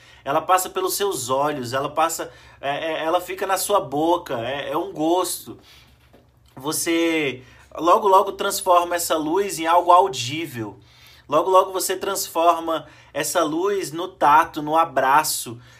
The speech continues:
É, é, a luz de Deus, ela é assim uma coisa que ela trans-, transborda em todos os nossos sentidos. Então, o que é ser, o que é viver uma vida apostólica? O que é viver uma vida de envio?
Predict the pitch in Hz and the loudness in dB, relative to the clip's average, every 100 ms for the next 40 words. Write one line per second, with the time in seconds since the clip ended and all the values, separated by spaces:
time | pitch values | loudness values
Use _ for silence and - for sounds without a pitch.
0 | _ 143 147 147 143 151 156 147 156 170 | _ -6 -4 -4 -4 -4 -4 -4 -4 -4
1 | 233 233 175 143 165 202 175 160 180 185 | -4 -4 -6 -4 -2 0 -2 0 0 -2
2 | 202 202 180 175 202 170 165 - 180 202 | -4 -6 -6 -4 -4 -4 -8 -2 0 0
3 | 196 - - - - _ _ 202 214 208 | -2 -8 -20 -20 -20 _ _ -4 -2 -2
4 | - - 208 240 160 143 185 214 202 180 | -6 -6 -4 -4 -6 2 4 4 0 -8
5 | 165 233 214 202 208 214 - - 226 233 | -4 -4 -4 -6 -2 -2 -2 -6 -6 -6
6 | - - 175 196 123 - - - - - | -6 -6 -6 -10 -14 -14 -16 -18 -20 -20
7 | - - - 143 143 170 170 170 165 156 | -20 -20 -16 -10 -4 -2 0 -2 -4 -6
8 | 139 120 120 _ _ _ _ _ - 156 | -8 -12 -16 _ _ _ _ _ -18 -16
9 | 175 226 233 226 - 202 202 196 185 175 | -6 -2 0 0 -2 -2 0 0 -2 -4
10 | 151 127 120 - _ - 143 226 233 208 | -4 -6 -10 -16 _ -10 -4 -2 -2 -2
11 | 190 208 196 190 196 208 - 190 185 156 | 0 0 0 -2 -2 -6 -4 -6 -8 -6
12 | 135 113 - 110 _ _ _ _ - 190 | -6 -6 -14 -20 _ _ _ _ -6 -4
13 | 196 190 208 208 175 208 214 202 208 175 | -4 -4 0 0 0 -4 -6 -6 -8 -10
14 | 143 165 147 117 | -10 -8 -8 -10